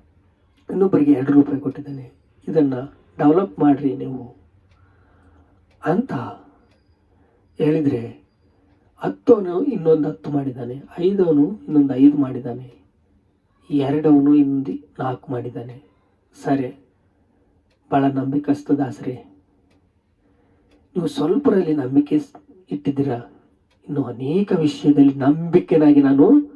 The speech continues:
ಮಾಡ್ತೀನಿ ಅಂತ ಹೇಳಿದ್ದಾನೆ. ಸರಿ, ಆಯ್ತು. ಒನ್-, ಒ-, ಒಂದು ರೂಪಾಯಿ ಕೊಟ್ಟವನಿಗೆ ಇನ್ನೊಂದು ರೂಪಾಯಿ ಮಾಡ್ಬೇಕಲ್ವೇ?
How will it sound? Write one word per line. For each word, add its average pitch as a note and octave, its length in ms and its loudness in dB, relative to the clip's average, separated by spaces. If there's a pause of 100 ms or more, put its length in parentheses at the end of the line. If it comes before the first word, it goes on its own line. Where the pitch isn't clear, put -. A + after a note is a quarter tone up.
(960)
ಮಾಡ್ತೀನಿ C#3+ 580 2
ಅಂತ C#3+ 160 -16
ಹೇಳಿದ್ದಾನೆ. - 520 -16 (680)
ಸರಿ, B2 240 -4
ಆಯ್ತು. - 600 -12 (840)
ಒನ್-, A3+ 540 0
ಒ-, D#3 300 2 (380)
ಒಂದು A#3+ 280 0
ರೂಪಾಯಿ E3+ 380 -2
ಕೊಟ್ಟವನಿಗೆ B2+ 800 -4 (760)
ಇನ್ನೊಂದು D3+ 280 2
ರೂಪಾಯಿ E3 260 2
ಮಾಡ್ಬೇಕಲ್ವೇ? D#3+ 840 -2